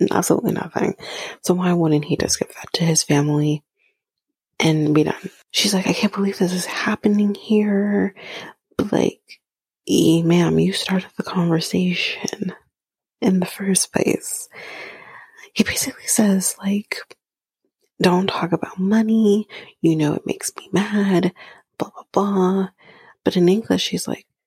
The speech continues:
"But you brought up the money situation." Ma'am, there's a reason you said it in English.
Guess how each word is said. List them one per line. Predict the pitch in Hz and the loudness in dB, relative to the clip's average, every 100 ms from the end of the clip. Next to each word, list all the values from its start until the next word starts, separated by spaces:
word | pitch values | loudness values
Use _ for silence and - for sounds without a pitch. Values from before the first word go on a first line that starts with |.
| _ _ _ - | _ _ _ -4
"But | 196 | 0
you | 190 202 220 | 4 4 4
brought | - 196 - _ _ _ _ _ _ - | 0 0 -2 _ _ _ _ _ _ 0
up | 202 - - | 0 -2 -4
the | - | 0
money | 156 - - - _ _ - | 0 -2 -6 -14 _ _ -4
situation." | - 147 - 151 - - 202 185 - _ _ _ _ _ - - - - - _ | -2 0 2 2 0 -4 -4 -6 -12 _ _ _ _ _ -18 -18 -20 -18 -18 _
Ma'am, | 185 160 170 208 _ _ _ _ - - - - | -2 0 0 -2 _ _ _ _ -20 -16 -14 -4
there's | 160 165 | -2 0
a | |
reason | 160 165 175 185 | 2 2 4 2
you | 190 | 2
said | 196 | 0
it | 185 | 0
in | 175 175 | 0 0
English. | 170 - - 208 - - | 0 -2 -4 -6 -6 -12